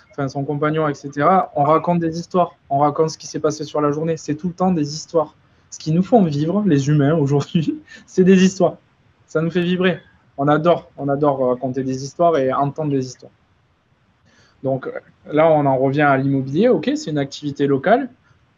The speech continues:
Donc, vous devez être des experts locaux. Et qu'est-ce qu'il en est ? Ben, pourquoi ne pas travailler sur les commerçants, sur l'histoire de la ville,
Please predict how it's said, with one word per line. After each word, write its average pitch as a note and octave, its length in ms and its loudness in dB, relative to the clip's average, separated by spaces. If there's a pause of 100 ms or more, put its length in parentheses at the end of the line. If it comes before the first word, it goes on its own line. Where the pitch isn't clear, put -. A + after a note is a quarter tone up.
(300)
Donc, C#3+ 280 -2 (160)
vous C#3 100 -8
devez E3 420 0 (1500)
être - 280 -4 (480)
des C3 240 -4 (180)
experts C#3 540 -2
locaux. B2+ 420 -4 (1200)
Et C3+ 100 -6
qu'est-ce D3 240 -4
qu'il D3 200 0
en D3 140 2
est ? A#3+ 160 0 (1080)
Ben, C#3 120 0
pourquoi F3 540 0
ne F3+ 100 4
pas D3+ 220 2
travailler D#3+ 640 -2
sur C3+ 260 -12
les B2+ 160 -6
commerçants, C3 680 -4 (340)
sur - 340 -8
l'histoire B2+ 520 -2
de C3 80 0
la B2 160 2
ville, A#3+ 340 2